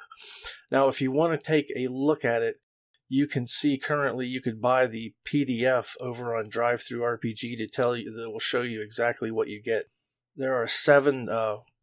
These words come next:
scenarios that make up the book here, and, uh, s-, from some authors you may have heard of. Seth Skorkowski's got one of these, Oscar Rios, Keith Herber's got one, Tom Lynch, Christopher Adair. I've, uh,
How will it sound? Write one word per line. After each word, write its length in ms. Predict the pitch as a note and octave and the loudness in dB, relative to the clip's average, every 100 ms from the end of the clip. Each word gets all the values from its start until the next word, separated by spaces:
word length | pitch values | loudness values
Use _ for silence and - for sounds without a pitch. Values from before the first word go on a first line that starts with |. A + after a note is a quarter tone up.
| _ _ _ | _ _ _
scenarios 720 | - - C#3+ D3 C#3 C3 B2 A#2 | 0 2 6 6 8 6 4 0
that 120 | A#2 | -4
make 260 | A#2+ C3 C3 | -2 0 0
up 140 | A#2+ | -2
the 220 | A2 A#2+ | -4 -6
book 200 | A2 A#2 | -2 -2
here, 460 | - - B2 G#2+ A2 | -2 -4 0 -2 -4
and, 260 | A#2 A2+ G#2+ A#2 | -8 -10 -10 -6
uh, 240 | A2+ A2 | -2 -2
s-, 260 | G#2 - - - | -2 -6 -10 -12
from 320 | - A#2+ A2+ | -6 -6 -6
some 220 | - A#2 | -2 -2
authors 540 | A#2+ B2 B2 A#2+ A2+ | 2 0 0 -10 -12
you 80 | B2 | -6
may 100 | A#2+ | -4
have 140 | A2+ - | -4 0
heard 200 | A#2+ A2+ | 0 2
of. 180 | A2+ - _ _ | -2 -4 _ _
Seth 300 | - - A#2+ | -6 2 2
Skorkowski's 800 | - - A#2 - B2+ A#2 - A#2 | 2 -4 -6 -2 0 0 -2 -6
got 200 | - A#2 | -4 -6
one 120 | A#2 A#2 | -4 -6
of 140 | A2 | -6
these, 280 | A2+ A2+ G#2 | -8 -8 -6
Oscar 420 | A#2 A#2 - A2+ | -4 -4 -6 -10
Rios, 600 | A2 A2 A2 G#2+ - - - _ _ _ _ _ - | -8 0 0 0 -2 -6 -8 _ _ _ _ _ -6
Keith 280 | C#3+ A2+ - | -2 0 -2
Herber's 420 | A#2 A#2+ A#2+ A2 | -4 -2 -6 -2
got 240 | A2+ A2+ | 0 0
one, 340 | A2 A2+ A2+ A2 _ _ _ _ - | -2 -4 -6 -14 _ _ _ _ 0
Tom 240 | C#3 B2+ | 2 2
Lynch, 480 | B2 B2+ B2+ - - | 2 0 0 -4 -6
Christopher 560 | - B2+ - A#2+ A#2+ A2+ | -4 -2 -4 -6 -6 -4
Adair. 520 | A2+ A#2+ B2+ B2+ B2 | -4 -6 -2 -2 -4
I've, 160 | A#2 A#2+ | -6 -6
uh, 160 | - | -6